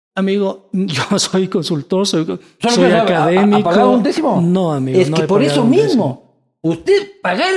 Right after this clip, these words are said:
Speaker 2: el, el décimo de, de, de agosto más fresco, pero el décimo de diciembre le cruje a la empresa.
Speaker 1: ¿Y no te parece que el
Speaker 2: Está
Speaker 1: décimo
Speaker 2: bien, ah, yo cuando, yo cuando recibí, es chévere, es chévere recibir, eh, este, el décimo y ahí en Navidad vamos a chupar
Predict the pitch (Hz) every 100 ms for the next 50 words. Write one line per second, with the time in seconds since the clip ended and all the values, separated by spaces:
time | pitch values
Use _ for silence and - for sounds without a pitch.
0 | 320 - 190 - 196 370 381 339 285 269
1 | 226 185 190 185 190 208 370 359 330 311
2 | 302 330 - 302 262 - _ _ _ _
3 | _ 202 196 185 180 320 - 370 392 285
4 | 254 - 247 330 370 370 285 _ _ _
5 | _ _ _ _ _ _ _ 156 160 147
6 | - 247 349 311 196 196 359 339 - -
7 | _ _ _ _ _ _ - 196 269 294
8 | 285 190 208 214 220 - 160 143 214 359
9 | 190 175 226 339 349 320 254 302 381 349
10 | 311 285 220 311 311 - 302 311 - 370
11 | 254 143 135 196 - 359 330 277 240 190
12 | 220 214 208 - - _ 180 185 190 202
13 | 196 202 196 247 - 220 208 202 196 202
14 | 233 247 233 220 208 208 233 233 226 233
15 | 226 214 - 247 226 -